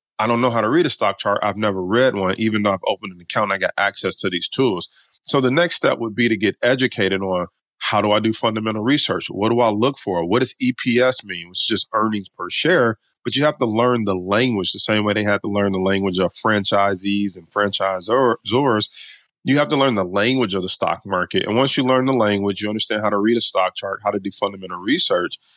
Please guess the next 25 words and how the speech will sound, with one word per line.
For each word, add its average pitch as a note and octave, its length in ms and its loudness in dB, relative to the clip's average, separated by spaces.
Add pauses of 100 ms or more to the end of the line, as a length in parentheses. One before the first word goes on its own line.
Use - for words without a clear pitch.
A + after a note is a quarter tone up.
(220)
Now A#2+ 360 2
you're D#3 200 0
ready B2+ 260 4
to G#2 100 -2
practice - 640 -2
or E2+ 80 -2
buy F2+ 340 2
your G#2+ 200 2
first G2 340 0
stock A2+ 400 0
in A2 140 0
that G2 160 2 (120)
virtual G2 520 0
account A2+ 440 0
and F2+ 120 -8
say, F#2 240 0 (280)
"Let's C#3 220 0
see F3 160 2
what G#2 400 2
would A2+ 300 0
have G2 160 0
happened F2 420 -2
had G2+ 260 -2
I F#2+ 280 0
put G2 320 0